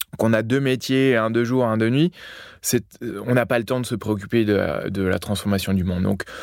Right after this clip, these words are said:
le propos que je tiens est une invitation pour ceux qui s'estiment pas trop mal lotis à se dire, on trouvera du sens, on aura le sentiment de participer à quelque chose de plus grand que nous.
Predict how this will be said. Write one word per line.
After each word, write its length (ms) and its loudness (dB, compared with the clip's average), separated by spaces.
le 140 2
propos 300 0
que 80 -2
je 60 2
tiens 340 0
est 200 -4
une 120 2
invitation 540 0
pour 220 -4
ceux 220 0
qui 160 -8
s'estiment 440 0
pas 140 2
trop 160 -6
mal 180 0
lotis 420 -2
à 120 0
se 140 -2
dire, 260 0
on 120 0
trouvera 340 0
du 120 -4
sens, 460 0
on 160 0
aura 160 2
le 40 -4
sentiment 520 -2
de 80 2
participer 440 -4
à 80 0
quelque 100 -10
chose 120 -4
de 40 2
plus 200 0
grand 200 2
que 120 -2
nous. 240 4